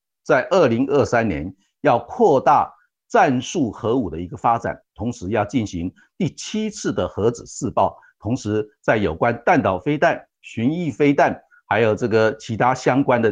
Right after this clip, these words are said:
包括极音速飞弹等等的能量呢，也要加强的发展。所以整个北韩地区可能也会造成在二零二三年重大的一个，啊，风险。那第五个重要的议题呢，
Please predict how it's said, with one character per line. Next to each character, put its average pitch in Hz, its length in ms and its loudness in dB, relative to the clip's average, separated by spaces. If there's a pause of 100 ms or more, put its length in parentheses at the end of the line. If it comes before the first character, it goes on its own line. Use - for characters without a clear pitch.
(140)
包 117 140 2
括 107 220 0
极 104 300 -8
音 175 200 -4
速 151 240 -2
飞 120 160 0
弹 104 260 0
等 117 160 0
等 90 140 0
的 85 180 -8
能 87 220 -2
量 127 180 2
呢， 98 160 2 (300)
也 82 100 -6
要 104 140 2
加 156 320 2
强 80 220 -8
的 - 80 -10
发 101 180 2
展。 - 180 -8 (320)
所 147 140 2
以 139 80 4
整 98 260 -2
个 117 160 4 (160)
北 87 220 -2
韩 101 240 -2
地 190 160 -4
区 151 300 -2 (360)
可 90 240 -4
能 131 220 0
也 180 160 2
会 120 180 0
造 113 220 2
成 85 260 -8 (220)
在 95 300 -2
二 127 160 2
零 95 180 -2
二 104 160 0
三 98 220 -2
年 87 280 -6
重 113 340 0
大 104 300 2
的 80 140 -8
一 85 80 -8
个， 85 180 -4 (180)
啊， 71 280 -4 (140)
风 151 160 4
险。 - 180 -2 (380)
那 147 120 2
第 262 220 2
五 139 180 6
个 - 280 0 (120)
重 147 220 4
要 135 140 4
的 127 80 0
议 139 160 -2
题 92 180 -8
呢， 98 180 0